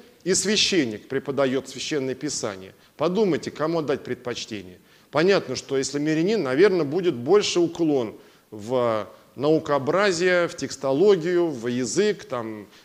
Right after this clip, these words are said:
еще в что-то, какие-то западные будут приводиться вам, э, примеры там из западной библистики, да. Священники обычно мы всегда к чему? К такому практическому, э, стороне. Вот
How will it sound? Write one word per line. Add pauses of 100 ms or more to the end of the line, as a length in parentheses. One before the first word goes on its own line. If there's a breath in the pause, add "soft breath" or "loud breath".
еще
в
что-то,
какие-то
западные
будут
приводиться
вам, (540 loud breath)
э, (300)
примеры
там
из
западной
библистики,
да. (380 loud breath)
Священники
обычно
мы
всегда
к
чему? (280 loud breath)
К
такому
практическому, (380 soft breath)
э,
стороне.
Вот